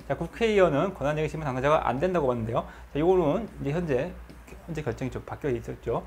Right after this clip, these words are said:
자, 국회의원도 이제 권한쟁의 행사 가능하고, 요거는 그렇지만 그 당시에는 요렇게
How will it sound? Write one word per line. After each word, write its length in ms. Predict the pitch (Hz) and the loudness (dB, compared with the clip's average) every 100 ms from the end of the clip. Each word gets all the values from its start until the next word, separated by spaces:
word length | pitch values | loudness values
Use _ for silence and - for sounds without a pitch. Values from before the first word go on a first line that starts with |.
| - | -8
자, 80 | 113 | -10
국회의원도 540 | - 147 135 123 151 | -8 0 0 0 -4
이제 160 | 127 113 | -4 -4
권한쟁의 360 | 117 120 117 | -6 -6 -4
행사 440 | 120 120 107 143 185 | -6 -2 0 0 -2
가능하고, 640 | 120 123 135 113 151 - - - - - - - 131 | -6 -6 -4 0 -2 -2 -12 -20 -18 -16 -16 -12 -8
요거는 380 | 139 165 165 | -4 -2 -2
그렇지만 340 | 127 113 120 113 | -2 -4 -6 -4
그 240 | 139 151 | -2 -2
당시에는 640 | 165 180 240 262 220 160 185 | 2 2 4 6 6 6 2
요렇게 520 | 151 - 120 185 | -2 0 2 2